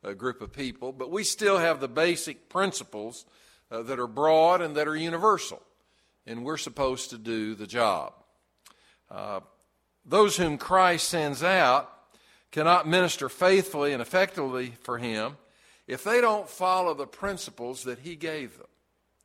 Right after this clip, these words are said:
Jesus told them how to do it. And as we study the Word, we learn how to do it. Uh, do you remember the first person that you led to Christ?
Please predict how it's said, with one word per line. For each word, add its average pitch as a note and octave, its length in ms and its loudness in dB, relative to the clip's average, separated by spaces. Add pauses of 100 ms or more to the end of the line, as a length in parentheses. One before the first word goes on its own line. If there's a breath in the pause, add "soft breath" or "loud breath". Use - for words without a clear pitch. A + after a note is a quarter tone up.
(520)
Jesus E3+ 480 -6
told G3 460 0
them C#3 160 -6
how C#3 240 -8
to C3+ 100 -6
do C#3 260 -2
it. - 220 -10 (320 soft breath)
And C3 120 -6
as B2+ 120 -6
we G3 160 2
study F3+ 440 2
the C#3+ 120 -4
Word, D#3+ 560 2
we B3+ 140 -4
learn E3 280 2
how G#2+ 180 -8
to F#2+ 100 -12
do E2 140 -18
it. - 200 -20 (2000 soft breath)
Uh, A#2+ 260 -6
do C3 100 -12
you A3 100 0
remember G#3+ 260 2
the D#3 100 -2
first F#3+ 380 -2
person F3 380 -4
that D3 200 -12
you D#3 100 -8
led D#3 220 -6
to D3 60 -20
Christ? C#3 640 -8